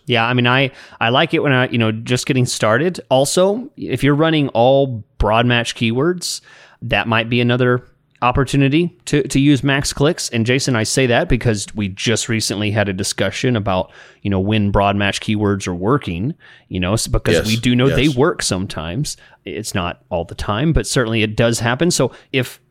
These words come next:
Speaker 1: intuition about your bid levels is kinda out the window because broad match keywords just kinda just get you out there and you don't know how it's working, but it works,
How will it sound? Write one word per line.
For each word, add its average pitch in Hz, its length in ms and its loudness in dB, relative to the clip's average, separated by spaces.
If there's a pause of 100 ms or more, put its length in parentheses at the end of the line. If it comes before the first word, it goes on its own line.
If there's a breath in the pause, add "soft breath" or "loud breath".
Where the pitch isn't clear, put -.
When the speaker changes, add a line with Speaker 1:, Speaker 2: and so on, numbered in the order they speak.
(240)
Speaker 1:
intuition 185 720 4
about 127 320 2
your 123 140 4
bid 107 340 -2
levels 156 480 4
is 117 120 -2
kinda 123 280 0
out 123 240 0
the 123 80 2
window 117 300 2
because 113 280 0
broad 104 340 2
match 127 240 2
keywords 131 400 2
just - 220 -4
kinda 113 200 0
just - 340 -4
get 117 240 -2
you 110 160 0
out 107 180 0
there 120 160 2
and 110 100 0
you 107 60 0
don't 104 160 -2
know 101 140 -2
how 110 380 -2
it's 113 140 0
working, 117 380 0
but 104 100 0
it 82 120 -4
works, 98 480 -4